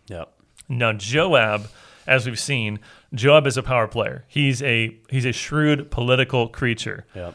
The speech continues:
Speaker 2: There's, uh, some people in politics now I guess you could compare him to, but he's cutthroat. He knows what's up. Um, he's gonna get his way. And so he always ends up being in some sort of position of power, and you don't always know why.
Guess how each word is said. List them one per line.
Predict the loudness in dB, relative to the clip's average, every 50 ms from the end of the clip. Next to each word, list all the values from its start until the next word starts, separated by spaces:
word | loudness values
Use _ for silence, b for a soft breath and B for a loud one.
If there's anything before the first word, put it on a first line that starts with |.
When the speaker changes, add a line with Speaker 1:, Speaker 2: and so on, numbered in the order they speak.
| _ _
Speaker 2:
There's, | -4 -2 -2 0
uh, | 0 2 2 2 2
some | 0 -4 -2
people | -2 -2 0 2 2 2
in | 2 2
politics | 4 4 4 4 2 -2 -2
now | 0 0
I | 0
guess | 0 -2 -4 -6
you | -12
could | -14 -12 -8
compare | -8 -4 -2 -2 -2
him | -2 -2 -6
to, | -8 -8 -6
but | -6 -4
he's | -4 -4 -4
cutthroat. | 0 4 4 4 4 4 0 2 4 4 4 2 B B B B B
He | -4 -2 0
knows | 2 4 6 6 6 6 6 2
what's | 0 -2 0 2 6
up. | 6 8 8 6 4 2 b b b b b b
Um, | 0 0 0 2
he's | 2 0 0 2
gonna | 2 2 2 2
get | 2 0 0
his | 2 0 0 0 -2
way. | 0 2 4 4 4 2 0 0 -2
And | -4 -4 -4
so | -2 -4
he | -2 0 2
always | 2 2 4 2 0 2
ends | 0 0 2 4
up | 4 4 2 0 B B B B B B -8 0
being | 2 4 4 4 2
in | 0 -2
some | -2 -4 -2 -2 -2
sort | -2 0 2 2 2 2
of | -2 -4 -8
position | -12 -8 -6 -6 -6 -6 -8
of | -8 -6
power, | 0 2 2 4 4 2 2 0 -2 -4 -8 -10
and | -8 -6
you | -4 -2
don't | -2 -2 -2
always | -4 -6 -6 -6
know | -6 -6 -6
why. | -6 -8 -10 -12 -14